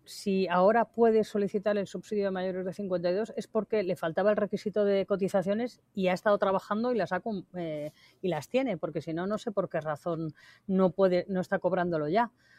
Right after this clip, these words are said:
O sea, si está cobrando la rai y pudiera tener derecho al subsidio de mayores de cincuenta y dos, lo que tiene que hacer es pedir ese subsidio, subsidio porque, porque tiene prioridad y, lógicamente, es más interesante.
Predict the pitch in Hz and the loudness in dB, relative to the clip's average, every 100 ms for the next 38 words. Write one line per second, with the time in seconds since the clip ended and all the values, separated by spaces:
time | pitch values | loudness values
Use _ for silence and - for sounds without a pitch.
0 | _ - 170 - 165 160 156 175 170 190 | _ -4 -4 -2 -4 -2 -2 -2 0 0
1 | 196 196 190 190 208 - 190 165 _ _ | 2 4 4 4 2 2 -4 -4 _ _
2 | 190 185 196 202 202 202 202 202 202 208 | 0 4 6 4 2 2 2 2 2 0
3 | 185 196 - 101 98 196 196 196 190 190 | 0 -2 0 2 2 0 -2 -2 -2 -2
4 | 196 196 190 233 226 190 220 233 214 247 | -2 -2 0 0 0 0 -2 0 0 0
5 | - 202 220 226 - 175 165 - 208 226 | -2 -2 2 0 -2 -8 -10 -8 -6 -6
6 | 294 - - 196 - 220 294 - - - | -10 -14 -8 -8 -4 -4 -4 -6 -18 -20
7 | - - _ 214 202 180 - 180 175 165 | -20 -20 _ 4 6 4 0 0 2 2
8 | 160 156 156 - 151 147 185 165 214 175 | -2 -6 -8 -8 -8 -4 -2 2 2 0
9 | 151 - 151 151 165 190 160 165 151 139 | -4 -6 -6 -6 -4 -4 -2 -6 -8 -12
10 | 123 131 - 196 143 | -12 -12 -12 -12 -12